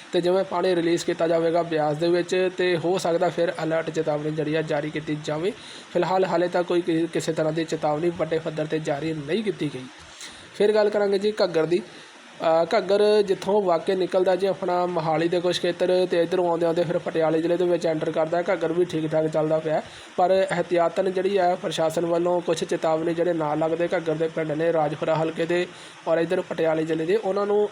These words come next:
ਅਵੇਅਰ ਕਰਨ ਲਈ ਚੇਤਾਵਨੀ ਜਾਰੀ ਕੀਤੀ ਗਈ ਹੈ ਕਿ ਥੋੜ੍ਹਾ ਜਿਹਾ ਆਪਣਾ ਬੰਦੋਬਸਤ ਅਸੀਂ ਕਰ ਸਕਦੇ ਹਾਂ, ਆਪਣਾ ਅਵੇਅਰ ਰਹਿਣ ਨੂੰ, ਯਾਨੀ ਕਿ ਚੌਕਸ ਰਹਿਣ ਨੂੰ ਕਿਹਾ ਗਿਆ। ਉੱਥੇ ਕੋਈ ਚੇਤਾਵਨੀ ਵੱਡੇ ਪੱਧਰ 'ਤੇ ਜਾਰੀ ਨਹੀਂ ਕੀਤੀ ਗਈ। ਲੈਟਰ ਵੀ ਇਸ਼ੂ ਕੀਤੀ ਗਈ ਆ ਪਟਿਆਲਾ ਪ੍ਰਸ਼ਾਸਨ ਵੱਲੋਂ, ਰਾਜਪੁਰਾ ਪ੍ਰਸ਼ਾਸਨ ਵੱਲੋਂ,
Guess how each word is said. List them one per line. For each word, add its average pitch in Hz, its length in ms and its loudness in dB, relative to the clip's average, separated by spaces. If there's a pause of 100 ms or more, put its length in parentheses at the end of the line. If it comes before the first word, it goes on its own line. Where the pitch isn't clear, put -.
ਅਵੇਅਰ 180 280 2
ਕਰਨ 190 260 0
ਲਈ 180 80 0
ਚੇਤਾਵਨੀ 160 420 0
ਜਾਰੀ 160 220 0
ਕੀਤੀ 151 260 -4
ਗਈ 151 140 0
ਹੈ 175 80 2
ਕਿ 190 100 0
ਥੋੜ੍ਹਾ 170 240 0
ਜਿਹਾ 175 120 2
ਆਪਣਾ 165 220 -2
ਬੰਦੋਬਸਤ 156 540 -2
ਅਸੀਂ 160 120 -4
ਕਰ 156 180 -4
ਸਕਦੇ 151 300 -6
ਹਾਂ, 190 80 -2
ਆਪਣਾ 165 360 -4 (500)
ਅਵੇਅਰ 190 260 4
ਰਹਿਣ 175 240 2
ਨੂੰ, 147 120 -2
ਯਾਨੀ 156 200 0
ਕਿ 185 160 0 (100)
ਚੌਕਸ 180 320 0
ਰਹਿਣ 185 160 2
ਨੂੰ 170 120 0
ਕਿਹਾ 165 160 2
ਗਿਆ। 160 280 0
ਉੱਥੇ 180 160 0
ਕੋਈ 190 120 2
ਚੇਤਾਵਨੀ 175 420 2
ਵੱਡੇ 160 260 0
ਪੱਧਰ 160 240 -2
'ਤੇ 160 140 0
ਜਾਰੀ 151 240 2
ਨਹੀਂ 151 160 -2
ਕੀਤੀ 180 300 0
ਗਈ। 202 120 2
ਲੈਟਰ 160 300 2
ਵੀ 175 140 2
ਇਸ਼ੂ 170 180 0
ਕੀਤੀ 175 260 0
ਗਈ 180 120 2
ਆ 185 80 2
ਪਟਿਆਲਾ 156 400 -2
ਪ੍ਰਸ਼ਾਸਨ 170 440 -2
ਵੱਲੋਂ, 175 240 0
ਰਾਜਪੁਰਾ 151 360 -2
ਪ੍ਰਸ਼ਾਸਨ 165 420 -4
ਵੱਲੋਂ, 185 280 -2